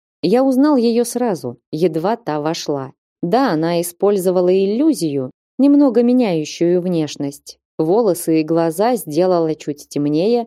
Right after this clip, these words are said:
но я всё равно видел перед собой настоящую Дайрису.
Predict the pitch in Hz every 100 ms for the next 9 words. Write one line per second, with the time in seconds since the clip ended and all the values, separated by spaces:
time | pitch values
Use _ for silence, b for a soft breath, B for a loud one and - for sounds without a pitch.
0 | - 254 294 285 - 254 226 208 240 220
1 | 165 226 175 143 147 147 143 160 151 202
2 | 233 180 160 165 151 156 226 233 - 196
3 | 190 170 170 165 156 151 - 147 139